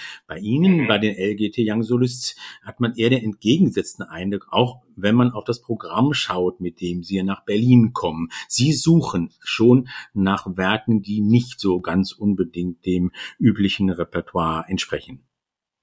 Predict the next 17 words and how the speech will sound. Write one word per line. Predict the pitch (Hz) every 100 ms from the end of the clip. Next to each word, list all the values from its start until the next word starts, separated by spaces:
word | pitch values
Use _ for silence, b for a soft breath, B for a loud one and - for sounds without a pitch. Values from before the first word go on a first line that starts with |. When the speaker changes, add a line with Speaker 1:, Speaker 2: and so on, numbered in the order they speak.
| - B -
Speaker 2:
Absolut, | - - 139 139 -
denn | 120 113 117
man | 120 120
darf | 123 -
nicht | 120
vergessen, | 123 120 123 - 117
wir | 117
sind | 123 120
nicht | 113 -
ein | 107
reines | 107 104 104 101 -
Streicherensemble, | - - - 107 - - 104 98 - 98 95 113 123 b b -
sondern | 104 107 107
wir | 104 104
sind | 113 104 -
auch | 101
ein | - 101 101 101